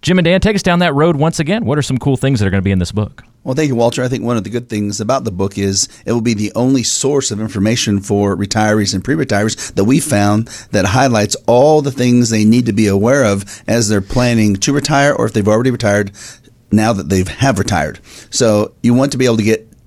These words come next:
Speaker 2: data, you want to be able to read, you want to be able to do it at your own time, and now everything's put together in a five hundred page document that we think is gonna be industry leading for people out there.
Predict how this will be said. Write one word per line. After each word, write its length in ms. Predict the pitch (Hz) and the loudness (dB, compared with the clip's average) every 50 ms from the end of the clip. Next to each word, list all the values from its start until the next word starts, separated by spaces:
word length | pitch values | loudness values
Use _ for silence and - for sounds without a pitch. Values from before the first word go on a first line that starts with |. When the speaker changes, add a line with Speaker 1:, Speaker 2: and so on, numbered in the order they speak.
| 107 98 | -4 -2
Speaker 2:
data, 320 | 127 120 127 123 110 98 | 0 2 2 2 2 2
you 80 | 101 107 | 2 2
want 100 | 113 127 | 2 2
to 60 | 123 | 2
be 60 | 127 | 2
able 100 | 120 113 | 2 2
to 80 | 107 95 | 2 0
read, 420 | 95 101 110 120 120 113 104 95 | 2 2 2 4 4 4 2 2
you 80 | 95 104 | 2 2
want 100 | 113 120 | 2 2
to 40 | 117 | 2
be 60 | 117 | 2
able 140 | 117 110 104 | 2 2 0
to 40 | 95 | 0
do 140 | 101 110 110 | 0 0 0
it 60 | - | 0
at 80 | - 101 | -2 -2
your 160 | 101 104 110 | 0 0 0
own 80 | 113 - | 0 0
time, 260 | - 117 120 117 107 | 0 0 0 0 0
and 80 | 98 | 0
now 160 | 101 101 104 107 | 2 0 0 0
everything's 420 | - - 110 110 107 110 98 - | 0 0 0 0 0 -2 -2 -4
put 160 | - - 101 | -4 -6 -4
together 360 | - 87 101 110 107 95 107 | -4 -2 0 0 0 0 0
in 120 | 104 98 95 | -2 -2 -2
a 60 | 95 | -2
five 260 | - - 110 107 104 | -2 -2 -2 -2 0
hundred 160 | 95 98 98 | 0 -2 -4
page 240 | 95 110 98 92 92 | -2 -2 -4 -4 -2
document 540 | 85 98 98 107 120 - 107 98 98 - - - - - - - - | -2 -2 -2 -2 -4 -4 -4 -4 -4 -4 -6 -12 -20 -20 -16 -10 -6
that 260 | 95 101 107 101 - | -2 -2 -2 -2 0
we 140 | - 110 120 | 0 0 0
think 280 | - 117 107 104 95 98 | 2 2 0 0 0 0
is 260 | 98 98 98 92 - | 0 0 0 0 -2
gonna 180 | 107 101 98 | -2 -2 -2
be 160 | 90 95 92 117 | -2 -2 -2 -2
industry 320 | 110 104 - - 107 95 | -2 -2 -2 -2 -2 0
leading 420 | 92 98 110 107 98 92 92 95 | 0 2 2 2 2 0 0 -2
for 320 | 95 - - - - - 101 | -4 -8 -12 -12 -8 -6 -2
people 260 | - 117 104 90 95 | 0 0 0 0 0
out 200 | 98 113 117 - | 0 0 0 -2
there. 240 | 78 78 73 78 | -2 -4 -4 -6